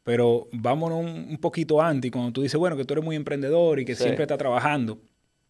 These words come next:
Speaker 1: eso es un tema que viene de, de familia. En estos días, eh, había un video por ahí de don Pepín Corripio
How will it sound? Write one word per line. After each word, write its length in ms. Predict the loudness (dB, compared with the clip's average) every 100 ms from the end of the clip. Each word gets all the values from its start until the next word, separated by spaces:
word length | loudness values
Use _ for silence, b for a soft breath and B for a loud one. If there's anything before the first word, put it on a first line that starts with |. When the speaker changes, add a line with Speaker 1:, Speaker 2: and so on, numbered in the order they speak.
| _ _ _ -20 -2
Speaker 1:
eso 280 | 2 4
es 60 | 4
un 140 | 4
tema 240 | 2 2 2
que 100 | 0
viene 320 | 0 0 2
de, 360 | 2 0 -2 -4
de 100 | -6
familia. 500 | -4 -4 -6 -8 -14 _ _ _ _ _ _ _ _ _
En 160 | -4 -2
estos 260 | 0 2
días, 420 | 4 6 6 4 -2 _
eh, 240 | -6 -2 -2
había 180 | 0
un 120 | 0 0
video 400 | 2 2 2 0
por 160 | 0
ahí 200 | 0 0
de 100 | 0
don 180 | -2 -4
Pepín 260 | -6 -4 -4
Corripio 580 | -4 0 -2 -2 -10